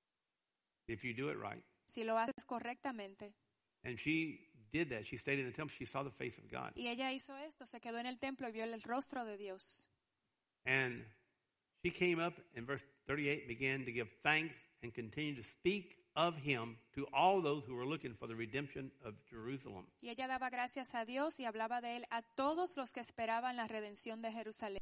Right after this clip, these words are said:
Speaker 1: She is a prophetess.
Speaker 2: Ella es una profeta.
Speaker 1: She is speaking to people in the church.
Speaker 2: Ella le está hablando a las personas en la iglesia.
Speaker 1: It's okay for women to speak about God in the church.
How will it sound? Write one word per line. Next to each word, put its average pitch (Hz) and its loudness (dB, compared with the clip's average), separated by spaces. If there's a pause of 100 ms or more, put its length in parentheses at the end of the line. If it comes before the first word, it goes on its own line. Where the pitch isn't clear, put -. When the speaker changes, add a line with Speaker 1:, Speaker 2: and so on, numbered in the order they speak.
(140)
Speaker 1:
She 175 6
is 131 0
a 117 0
prophetess. 143 4 (300)
Speaker 2:
Ella 240 -2
es 254 -2
una 254 -2
profeta. 226 -2 (580)
Speaker 1:
She 156 6
is 123 -2
speaking 151 4
to 117 -2
people 131 0
in 127 0
the 117 -2
church. - -4
Speaker 2:
Ella 240 -2
le 262 2
está 269 2
hablando 254 2
a 277 4
las 269 2
personas 277 0
en 240 -4
la 220 -2
iglesia. 208 -4
Speaker 1:
It's 131 0
okay 160 6
for 127 -2
women 131 2
to 113 0
speak - 0 (920)
about 117 4
God 120 6
in 107 -4
the 107 -8
church. 95 -2